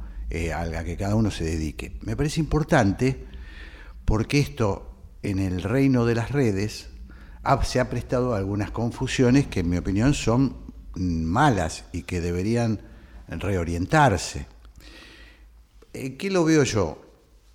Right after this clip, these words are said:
Yo creo que el tema que nosotros tenemos no es solo un problema de carácter profesional, sino que tenemos un, un problema de carácter, eh, de las,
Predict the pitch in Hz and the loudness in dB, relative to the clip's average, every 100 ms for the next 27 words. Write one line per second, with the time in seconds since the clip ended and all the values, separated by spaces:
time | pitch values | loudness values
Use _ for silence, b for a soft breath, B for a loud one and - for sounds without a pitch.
0 | _ - 156 160 180 180 160 120 - 156 | _ -6 -4 -2 0 0 2 0 2 0
1 | 160 135 127 143 131 135 151 139 120 131 | 2 2 2 0 0 2 4 2 4 4
2 | 165 170 - - - 175 135 95 87 78 | 4 2 -4 -8 0 4 4 4 0 0
3 | 95 101 113 113 98 82 B B B B | 0 2 4 4 4 0 B B B B
4 | 90 101 - 104 113 113 95 98 95 104 | -4 -2 0 -2 -2 -4 -4 -8 -8 -8
5 | - 123 131 143 113 104 104 104 117 113 | -4 -2 0 0 -2 -2 -2 0 0 0
6 | 113 104 92 - - 104 101 127 117 139 | 0 -2 -2 -10 -4 -2 2 2 4 4
7 | 113 90 98 104 98 - 123 123 B B | 2 0 -2 -2 -2 0 0 -2 B B
8 | B B B - 90 85 80 82 95 101 | B B B -8 -4 -4 -6 -6 -4 -4
9 | 98 76 87 - | -4 -8 -14 -16